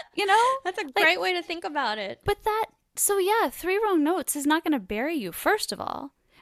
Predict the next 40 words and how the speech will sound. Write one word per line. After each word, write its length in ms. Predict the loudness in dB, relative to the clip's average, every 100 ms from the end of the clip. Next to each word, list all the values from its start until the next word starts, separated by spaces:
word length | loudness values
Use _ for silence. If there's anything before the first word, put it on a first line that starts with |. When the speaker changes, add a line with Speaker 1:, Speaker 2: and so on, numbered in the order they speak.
| _
Speaker 1:
And 180 | 2 2
secondly, 640 | 0 -2 -2 -4 -4 -6 -8
if 220 | -10 -8
you 80 | -10
keep 220 | -8 -4
going, 320 | -2 0 -2
nobody 320 | -6 -6 -6 -6
notices 480 | -6 -8 -12 -6
that 100 | -4
you 100 | -4
made 180 | -6 -6
a 40 | -4
mistake. 480 | -4 -4 -6 -6
You 60 | -8
talk 200 | -6 -2
about 180 | -2 -2
this 140 | 0
in 80 | 0
the 60 | 2
book. 280 | 2 2 -2
Keep 360 | -12 -8 -8 -2
going. 400 | 0 0 -6 -14 -20 -20 -20 _
Speaker 2:
Yeah. 140 | 0 0
Speaker 1:
Um, 220 | 0 -4 _ _ 0
and 80 | 2
the 100 | 4
other 160 | 0
thing 220 | -2 -4 -4
is, 280 | -6 -10 -16 _ _ _
it, 180 | -6 -6 -10 -12 -6
I 100 | -8
think 260 | -2 -4 -4
taking 480 | -8 -8 -2 0 2
that 240 | 0 -4 -10 _ -10
raw 360 | -2 2 2 0
evidence 480 | -4 -4 -6 -8 -12
and 100 | -10
saying 260 | -6 -4 -2
to 60 |
ourselves, 380 | -4 -8 -10 -12